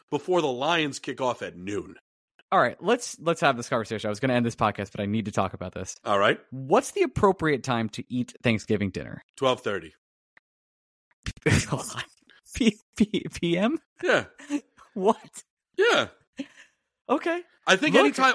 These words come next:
Speaker 1: I think anytime after four, it, if the sun's going down, it's too late.
Speaker 2: I, I was thinking, like, three, three, three-ish is, like, the area. I'm really curious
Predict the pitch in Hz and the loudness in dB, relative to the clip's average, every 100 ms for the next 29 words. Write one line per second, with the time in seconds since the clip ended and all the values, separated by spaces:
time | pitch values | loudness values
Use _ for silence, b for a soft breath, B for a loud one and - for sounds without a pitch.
0 | 196 196 320 277 262 233 214 190 156 - | 4 2 2 0 0 2 2 2 0 2
1 | 208 226 180 185 b b - 185 185 - | 6 6 6 2 b b -4 0 2 4
2 | 311 269 220 185 156 160 151 113 - 117 | 4 6 6 6 6 4 2 -2 -8 -6
3 | 110 87 - _ _ _ 170 185 - 190 | -4 -6 -10 _ _ _ -4 -4 -4 -4
4 | 175 196 185 202 175 143 123 - 127 127 | -2 0 0 -2 0 0 0 -2 0 2
5 | 117 113 - _ - 147 139 135 - 123 | 2 -2 -14 _ -2 2 2 0 -4 0
6 | 127 123 120 107 107 - 107 104 113 107 | 4 4 2 0 -2 -4 -8 0 2 2
7 | 101 92 95 _ _ _ _ 120 156 170 | 0 -2 -8 _ _ _ _ 2 6 6
8 | 147 127 104 95 90 - | 4 -4 -6 -10 -12 -16